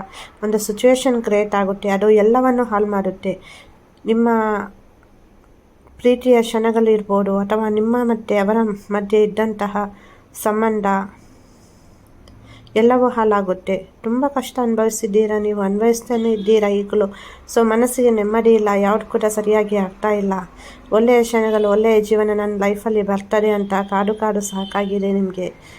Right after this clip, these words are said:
ಅಂದ್ರೆ, ಮುಂಚೆ ಸರಿಯಾಗಿತ್ತು ಜೀವನ, ಏನೂ ಕಷ್ಟ ಇರ್ಲಿಲ್ಲ ಅಥವಾ ಏನೋ ಒಂದು ನೋವು ಇರ್ಲಿಲ್ಲ. But ಇತ್ತೀಚೆಗೆ ತುಂಬ ಎಲ್ಲ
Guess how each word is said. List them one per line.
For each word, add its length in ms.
ಅಂದ್ರೆ, 200
ಮುಂಚೆ 320
ಸರಿಯಾಗಿತ್ತು 760
ಜೀವನ, 340
ಏನೂ 340
ಕಷ್ಟ 280
ಇರ್ಲಿಲ್ಲ 480
ಅಥವಾ 220
ಏನೋ 360
ಒಂದು 160
ನೋವು 280
ಇರ್ಲಿಲ್ಲ. 380
But 160
ಇತ್ತೀಚೆಗೆ 520
ತುಂಬ 280
ಎಲ್ಲ 180